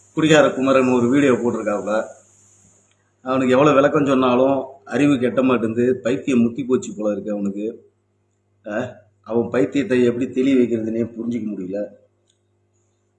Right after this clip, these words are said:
அட குடிகார குமரனே, என்னடா பேசிக்கிட்டே போற நீ மான்னு?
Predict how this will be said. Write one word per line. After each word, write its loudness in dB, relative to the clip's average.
அட 2
குடிகார 4
குமரனே, 2
என்னடா 4
பேசிக்கிட்டே 2
போற 4
நீ 2
மான்னு? -4